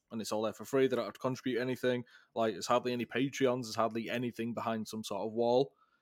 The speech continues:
Um, we can, we can get to it in a bit, but, like, Jacob Wolf's trying to change that somewhat, which we, yeah, I, I spoke to him about it, so we can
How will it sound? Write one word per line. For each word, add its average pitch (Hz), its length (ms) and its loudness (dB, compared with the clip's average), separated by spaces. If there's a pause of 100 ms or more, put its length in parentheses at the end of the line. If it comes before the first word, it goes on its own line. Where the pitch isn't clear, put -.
(200)
Um, 113 260 2
we 110 80 -2
can, 123 100 -6
we - 60 -4
can 117 40 -10
get 127 200 2
to 120 80 0
it - 20 -2
in 113 80 -2
a - 20 -6
bit, 123 160 -2
but, 107 60 -6
like, 107 160 -2
Jacob 110 320 -4
Wolf's 110 320 -4
trying 110 240 -4
to 110 100 -10
change 113 280 -2
that 113 140 -6
somewhat, 123 420 -2
which 117 220 -6
we, 104 160 -12
yeah, 101 200 -4 (120)
I, 107 100 -4
I 95 200 -8
spoke 107 260 -4
to - 80 -12
him 107 60 -4
about 107 240 0
it, 98 60 -6
so 107 100 -6
we 104 100 -4
can 104 200 -10